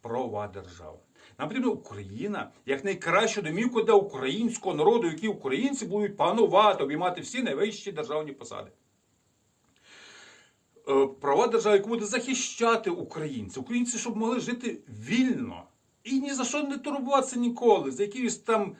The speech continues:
е, людей з пістолетами, за якісь там корупцію, злочинність. Того не може бути, тому що ми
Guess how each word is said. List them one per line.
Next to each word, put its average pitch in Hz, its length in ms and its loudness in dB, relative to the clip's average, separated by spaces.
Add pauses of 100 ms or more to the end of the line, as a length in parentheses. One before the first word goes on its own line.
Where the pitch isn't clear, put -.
е, 170 240 0
людей 208 340 2
з - 60 -8
пістолетами, 196 760 0
за 156 120 -6
якісь 185 300 -6
там 196 200 -2
корупцію, 196 580 -8
злочинність. 196 440 -6
Того 214 200 4
не 226 120 -2
може 240 380 4
бути, 175 300 -6
тому 127 200 -6
що - 140 -14
ми 110 320 -4